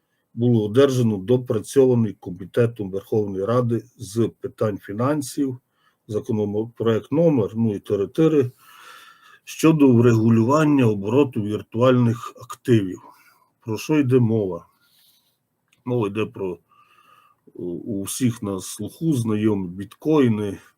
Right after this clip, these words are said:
коїни, ну, що там, ще там таке є, оці віртуальні гроші. Я теж не піддаючи так детальний аналіз, але отак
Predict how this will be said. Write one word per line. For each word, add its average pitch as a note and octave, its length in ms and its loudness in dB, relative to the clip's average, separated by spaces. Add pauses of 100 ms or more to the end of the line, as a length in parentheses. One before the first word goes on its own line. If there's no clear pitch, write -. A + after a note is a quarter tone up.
(520)
коїни, A2 560 2
ну, G#2+ 160 -6
що - 180 -8
там, F#2+ 340 -12 (100)
ще - 340 -6
там G#2 240 -4
таке - 220 -10
є, G2 260 -6 (760)
оці C#3 260 0
віртуальні A2 680 2
гроші. F#2 500 -8 (1160)
Я B2+ 100 -2
теж B2+ 300 6
не A#2+ 180 4
піддаючи A2 680 -2
так G2 240 -6
детальний G#2+ 540 -2
аналіз, D#3+ 480 -2
але G#2 320 -2
отак G2 340 -6